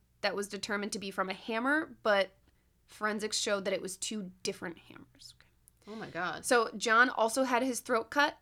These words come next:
Speaker 1: and Dana had been strangled. So even though they all had head trauma, John's cause of death was slashed throat, Dana was asphyxiation.
Speaker 2: Very different. That's weird.
Speaker 1: Yeah, right? So, of course, Sheila freaks out,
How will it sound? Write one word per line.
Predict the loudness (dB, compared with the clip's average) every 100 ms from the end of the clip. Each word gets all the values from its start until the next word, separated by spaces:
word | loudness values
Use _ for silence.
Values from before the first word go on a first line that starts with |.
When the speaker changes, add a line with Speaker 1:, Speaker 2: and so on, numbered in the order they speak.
| -2
Speaker 1:
and | -2 0 0
Dana | 0 2 0
had | -2 -4
been | -6
strangled. | -6 -8 -8 -10 -16 -18 -20 -20 -6
So | 0 2
even | 4 6
though | 8
they | 8
all | 10 8
had | 6
head | 2 0 2
trauma, | 2 2 0 -4 -6 _ -20 _ _ 2
John's | 6 6 4 -2
cause | 4 4 4
of | 0
death | 0 0 -2
was | -2 -2
slashed | -4 2 2 2 -4
throat, | 0 0 0 -4
Dana | -4 -2 -2
was | -2 -4 -4 -8
asphyxiation. | -10 -10 -14 -18 -20 -20 -8
Speaker 2:
Very | -6 -6
different. | -6 -8 -8 -12 -12 -16 _
That's | -20 -18
weird. | -12 -10 -10 -10
Speaker 1:
Yeah, | -6 -6 -6 -16 -6
right? | -4 -4 -8 _ _ _ _ -20 -20 -20 _
So, | -2 2
of | 2
course, | 4 4 4 2
Sheila | 4 6 8 6 4
freaks | -2 4 4 6
out, | 6 6